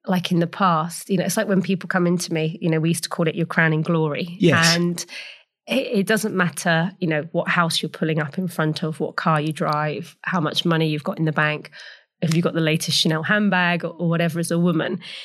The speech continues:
Speaker 1: If your hair's not right and you used to have, you know, beautiful hair, and the same for men now because men are talking up a lot more, it knocks your confidence. And as a woman, you know, when a woman walks in the room, naturally people will look at your hair, where, you know,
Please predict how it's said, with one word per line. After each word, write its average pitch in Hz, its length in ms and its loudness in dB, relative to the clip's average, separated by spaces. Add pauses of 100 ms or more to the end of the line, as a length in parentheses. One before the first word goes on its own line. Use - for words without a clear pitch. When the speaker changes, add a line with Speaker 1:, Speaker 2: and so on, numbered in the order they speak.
(160)
Speaker 1:
If 185 160 0
your 247 120 2
hair's 190 380 2
not 170 220 -2
right 156 440 0
and 165 160 2
you 160 100 0
used 156 260 -2
to 175 80 -4
have, 165 260 -2
you 185 80 -4
know, 151 180 -2 (140)
beautiful 185 460 -2
hair, 170 140 2
and 180 120 0
the 262 80 2
same 294 240 2
for 196 140 0
men 185 200 4
now 151 180 2
because 180 300 -2
men 170 200 4
are 165 40 -2
talking 175 340 -4
up 175 120 -6
a - 20 2
lot 180 140 0
more, 175 160 0 (280)
it 208 100 2
knocks 208 340 0
your 185 80 0
confidence. 180 680 -2
And 180 200 4
as 180 140 0
a 190 60 -2
woman, 180 640 0
you 185 80 0
know, 180 80 2
when 180 120 2
a 185 60 0
woman 196 320 4
walks - 240 -2
in 170 140 2
the 160 80 2
room, 185 480 0 (360)
naturally 180 540 2
people 190 560 0 (240)
will 196 140 2
look 190 200 0
at 214 80 -6
your 170 160 0
hair, 180 320 -4 (300)
where, 170 420 2
you 175 100 2
know, 160 180 -2